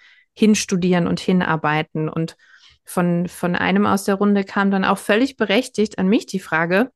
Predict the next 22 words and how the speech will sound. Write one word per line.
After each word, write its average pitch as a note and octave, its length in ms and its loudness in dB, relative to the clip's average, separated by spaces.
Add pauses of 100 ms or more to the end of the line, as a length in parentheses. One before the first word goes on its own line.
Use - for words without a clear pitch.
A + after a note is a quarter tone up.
(840)
"Anna, F#3 300 0
ganz F3+ 240 0
ehrlich, A3 560 2 (400)
vielleicht F#3 420 0
gibt's G3 260 -2
ja F#3+ 120 2
deinen F#3 340 2
Job, F#3+ 240 0 (460)
so G#3 260 4
wie G#3 100 6
du G3 120 2
ihn F#3 180 2
gerade F#3 320 0
machst, F#3 440 0
irgendwann F3 520 0
auch - 300 0
nicht G3 220 0
mehr. E3+ 240 0
Was E3+ 180 -2
ist - 240 -8
denn F3 160 -4
dann?" F#3+ 360 2